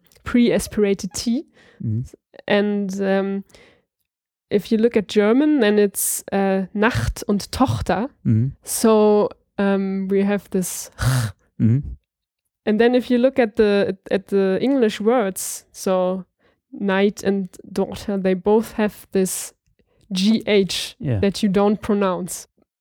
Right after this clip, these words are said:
Speaker 1: But it, that, it, that's a sign that once upon a time, uh, English also had some, uh,
Speaker 2: Yeah.
Speaker 1: something like that,
Speaker 2: Yes.
Speaker 1: probably
Speaker 2: Yes.
Speaker 1: some, whether just <laughs> or, or,
Speaker 2: Yeah.
Speaker 1: or maybe also with the G,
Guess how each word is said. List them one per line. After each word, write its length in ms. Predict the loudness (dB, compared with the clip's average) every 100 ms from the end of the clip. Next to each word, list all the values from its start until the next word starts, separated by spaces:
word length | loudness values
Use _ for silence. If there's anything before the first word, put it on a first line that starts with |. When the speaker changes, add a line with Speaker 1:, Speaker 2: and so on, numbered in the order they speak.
| _
Speaker 1:
But 220 | 2 2
it, 160 | 0 2
that, 140 | 0 2
it, 200 | 2 2
that's 280 | 0 -2
a 60 | -4
sign 540 | -2 0 2 2 0 -4
that 440 | -2 -2 -4 -12 -2
once 240 | 2 2 0
upon 240 | -2 -2
a 80 | -2
time, 520 | -4 -2 -2 -4 -10 _ _ _ -2
uh, 280 | 0 0 2
English 300 | 2 2 2
also 260 | 0 2 0
had 280 | 0 -2 -10 _ -12
some, 480 | -4 0 0 -2 -8 -18 -12 -4
uh, 40 |
Speaker 2:
Yeah. 120 | -4
Speaker 1:
something 420 | -2 -2 0 0 -2
like 280 | -4 -4 -4
that, 320 | -4 -6 -12
Speaker 2:
Yes. 180 | -10 -2
Speaker 1:
probably 440 | -2 -2 -4 -4
Speaker 2:
Yes. 260 | -4 -8 -10
Speaker 1:
some, 440 | -10 -6 -6 -8 -12 _ _ _ _ _ _ _ _ -20 -12
whether 400 | -6 -4 -2 -4
just 280 | -8 -8 -2 0
<laughs> 180 | -2 -6
or, 200 | -6 -4 -4 -4 -6 -10
or, 220 | -8 -4 -2
Speaker 2:
Yeah. 160 | -2 -4 -2
Speaker 1:
or 60 | 4
maybe 300 | 4 4 2
also 380 | 2 0 -2 -6 _ -6
with 120 | -2
the 100 | 0
G, 360 | 0 -2 -4